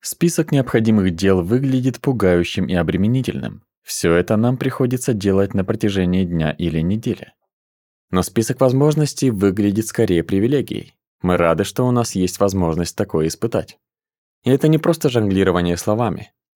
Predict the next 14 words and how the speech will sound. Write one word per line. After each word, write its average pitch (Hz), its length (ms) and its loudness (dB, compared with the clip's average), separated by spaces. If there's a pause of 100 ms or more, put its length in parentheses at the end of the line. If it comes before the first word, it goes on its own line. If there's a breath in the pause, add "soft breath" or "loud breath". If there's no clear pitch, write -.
(160)
Это 92 240 -2
центральный 92 640 0
аспект 113 360 -4
философского 113 680 -2
взгляда 85 420 -2
на 90 100 0
мир. 113 280 -4 (1400)
Попробуйте 175 480 2
сегодня 127 460 2
не 110 160 4
навязывать 98 580 2
свою 92 300 2
волю 82 320 0
миру. 104 320 -4